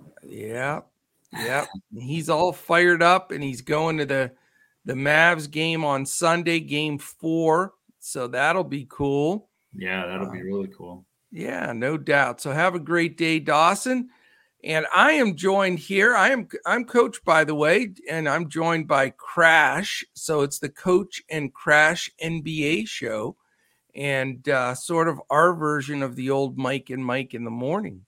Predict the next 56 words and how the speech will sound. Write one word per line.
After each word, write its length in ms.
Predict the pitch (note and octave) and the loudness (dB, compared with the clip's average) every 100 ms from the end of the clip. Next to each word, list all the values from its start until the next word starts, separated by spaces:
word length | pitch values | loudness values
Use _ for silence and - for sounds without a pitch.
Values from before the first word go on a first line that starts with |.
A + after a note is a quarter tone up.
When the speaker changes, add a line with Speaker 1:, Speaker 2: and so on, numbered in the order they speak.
| _ - | _ -14
Speaker 1:
uh, 140 | G#2+ - | -14 -14
show. 180 | - G#2+ | -4 -2
Speaker 2:
Yeah. 120 | G#2+ - _ _ _ _ _ _ - | -2 -6 _ _ _ _ _ _ -6
Speaker 1:
I 100 | E3 | 0
missed 380 | G3 D4+ - | 2 2 0
that. 300 | - - - - | -2 -4 -6 -4
I 120 | C3+ | -2
loved 400 | C#3+ E3+ A3+ A3 - | 0 2 0 -2 -4
Mike 280 | C3 B2 A#2 | -2 -2 -4
and 120 | A#2 | -10
Mike 240 | G#2+ G#2 | -10 -12
in 80 | A2 | -2
the 60 | G#2+ | 4
Speaker 2:
Well, 80 | G#2 | 4
I 100 | G#2+ | 4
Speaker 1:
Morning. 100 | A2 | 2
Speaker 2:
know 60 | |
I 100 | A2 | 0
did 240 | A2 G2 - | -2 -6 -4
too. 300 | G#2+ F#2+ F#2+ F#2 | -2 -2 -4 -4
I 60 | |
used 160 | G#2 G#2+ | -4 -4
to 60 | G#2+ | -6
listen 240 | G#2 G2 | -6 -6
to 100 | G2+ | -4
it 60 | F#2+ | -4
all 260 | F#2 F#2 | -4 -6
the 60 | F#2 | -6
time. 420 | G2 F#2 F2+ F#2+ _ _ _ _ B2 | -6 -4 -6 -12 _ _ _ _ -6
Uh, 60 | |
Speaker 1:
Yeah, 160 | B2 D#3 | -2 0
Speaker 2:
at, 140 | G#2 - | -2 -8
Speaker 1:
yeah. 220 | B2+ C#3 | -6 -6
Speaker 2:
at 140 | - A#2+ | -6 -2
that 180 | B2 | -2
time, 240 | - A2 G2+ | 0 -2 0
I 80 | G2+ | -2
was 140 | G2 | -2
driving 400 | - G#2 G2+ F#2+ | -4 -2 -2 -4
a, 120 | F#2+ - _ | -8 -14 _
a 80 | F#2+ | -16
truck, 480 | - A2+ G#2+ E2+ - | -8 -2 -2 -2 -8
so 200 | F#2+ F2+ | -12 -8
I 120 | F#2 | -6
was 300 | F#2 F#2 - | -6 -10 -12
listening 340 | G2 - F#2 F#2 | -12 -10 -12 -8
to 100 | G2 | -8
it 60 | |
all 140 | F#2 F2+ | -8 -10
the 60 | |
time 260 | - G2 F#2+ | -8 -6 -4
early 200 | F#2+ F#2+ | -4 -4
in 80 | F2+ | -6
the 60 | |
morning, 440 | F#2 F#2+ F#2 F2 - | -8 -6 -6 -10 -16
so. 380 | - F#2+ F2 | -14 -12 -12